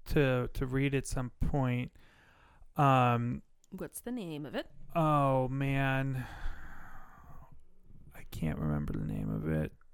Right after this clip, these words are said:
Speaker 1: I will, I will endeavor to find it, but,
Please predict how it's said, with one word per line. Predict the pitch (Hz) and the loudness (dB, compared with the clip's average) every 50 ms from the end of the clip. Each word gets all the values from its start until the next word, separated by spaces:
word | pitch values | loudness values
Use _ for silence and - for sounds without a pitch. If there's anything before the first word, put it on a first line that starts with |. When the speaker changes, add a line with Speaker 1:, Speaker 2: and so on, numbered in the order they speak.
| - - - _ - - - - - - - - - - | -20 -20 -20 _ -20 -20 -20 -20 -20 -20 -20 -20 -6 2
Speaker 1:
I | - 156 156 | 4 6 6
will, | 156 156 156 156 151 151 151 151 147 147 147 143 - - - | 6 6 6 6 6 6 6 6 6 4 4 2 0 -2 -2
I | - 156 | 0 0
will | 147 147 147 | 2 2 2
endeavor | 147 143 135 156 156 151 160 156 | 2 2 4 4 4 6 4 2
to | 147 - 147 | 2 0 -2
find | - - - - 147 135 135 135 135 135 | -4 -4 -4 -2 0 0 2 0 0 0
it, | 131 135 - - | -2 -2 -4 -2
but, | - 156 147 143 135 - | 2 4 4 4 2 0